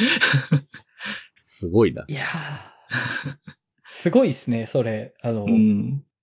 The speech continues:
Speaker 3: いい、いいのか、それは。
Speaker 1: <laughs> そうなんですよ。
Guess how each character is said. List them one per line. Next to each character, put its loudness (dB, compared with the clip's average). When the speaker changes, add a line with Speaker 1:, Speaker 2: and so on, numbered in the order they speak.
Speaker 3:
い 2
い、 -10
い 2
い -2
の 6
か、 -2
そ -4
れ 6
は。 6
Speaker 1:
<laughs> 8
そ 10
う 8
な 6
ん 4
で -2
す 0
よ。 2